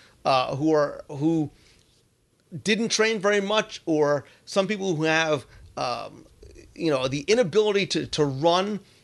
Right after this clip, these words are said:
but can walk. And there's people from every age group, from, like, fourteen-year-old kids to eighty-year-old grandmothers going out there and do it. So I'm sh-, I, I assure you,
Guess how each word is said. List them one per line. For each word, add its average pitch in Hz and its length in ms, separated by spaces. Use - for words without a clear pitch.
but 151 160
can 143 200
walk. 180 420
And 143 160
there's 143 140
people 175 240
from 160 320
every 214 380
age 208 300
group, 202 240
from, 175 200
like, 139 200
fourteen-year-old 220 760
kids 220 380
to - 100
eighty-year-old 214 560
grandmothers 190 560
going 185 240
out 185 160
there 170 140
and 160 100
do 170 180
it. 175 120
So 160 120
I'm 143 100
sh-, - 180
I, 143 140
I 143 160
assure 147 520
you, 151 240